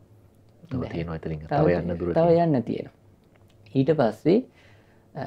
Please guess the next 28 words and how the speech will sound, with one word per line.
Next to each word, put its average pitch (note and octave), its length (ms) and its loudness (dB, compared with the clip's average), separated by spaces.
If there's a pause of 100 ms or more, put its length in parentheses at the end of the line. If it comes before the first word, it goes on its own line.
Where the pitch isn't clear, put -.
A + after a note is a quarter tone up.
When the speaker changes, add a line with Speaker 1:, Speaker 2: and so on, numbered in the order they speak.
Speaker 2:
උසස් E3+ 340 0
අධ්‍යාපනයක් B2 640 -2
ලැබුවොත් A#2+ 420 -4
අපිට D#3+ 260 0
ඩිග්‍රී C#3 440 6
එක D3 160 2
තියෙනවා. B2 420 -2 (520)
හැබැයි D3+ 240 4
අපි C#3+ 160 0
සතුටින්ද F#3 580 2
කියලා A#2+ 300 4
ඇහුවොත් C3 320 2 (420)
එතන G3 260 0
ගැටලුවක් B2+ 500 2
තියෙනවා. - 340 -10 (800)
ආදර C#3+ 360 8
සම්බන්ධතාවයක් F#3 920 4
නැති C3+ 280 4
කෙනා F#3+ 340 2 (140)
හිතනවා F#3+ 460 2
මට D3+ 260 0
ආදර C3+ 360 2
සම්බන්ධතාවයක් E3+ 800 -2
නැති B2+ 260 -2
නිසා E3 300 0
තමයි C3 280 -4
සතුට B2 360 -4
නැත්තේ. A#2+ 400 -2